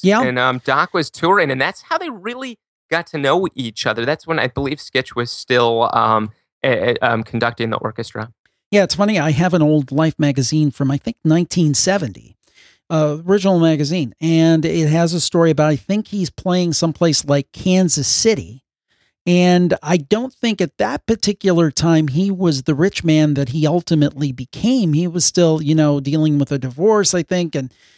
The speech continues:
Speaker 1: it sounded like, uh, you know, maybe the, the, I can't remember exactly, but it sounded like, you know, finances were not, you know, the, you know, the, the, the seventies, eighties, and nineties, uh,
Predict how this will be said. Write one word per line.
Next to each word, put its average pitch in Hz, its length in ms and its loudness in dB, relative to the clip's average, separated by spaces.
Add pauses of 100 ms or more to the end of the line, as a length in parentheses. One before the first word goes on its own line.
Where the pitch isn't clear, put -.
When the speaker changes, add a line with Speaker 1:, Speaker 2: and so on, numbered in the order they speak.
(140)
Speaker 1:
it 165 140 -2
sounded 269 420 2
like, 180 360 2 (120)
uh, 160 840 2 (100)
you 175 160 -2
know, 165 100 2
maybe 160 260 0
the, 143 440 -4
the, 127 120 -14 (440)
I 175 80 -4
can't 247 320 -4
remember 196 360 2
exactly, 160 420 -2
but 147 100 -4
it - 60 -8
sounded 226 340 2
like, 165 300 0
you 180 100 -4
know, 165 100 4
finances 196 680 -2
were 160 140 0
not, 170 340 2
you 170 120 2
know, 131 220 0
the, 147 460 -8
you 190 140 -4
know, 160 160 4
the, 147 260 -2
the, 151 200 -6 (580)
the 151 60 -2
seventies, 165 560 2
eighties, 170 400 2
and 143 140 -4
nineties, 175 600 -2
uh, 139 280 -6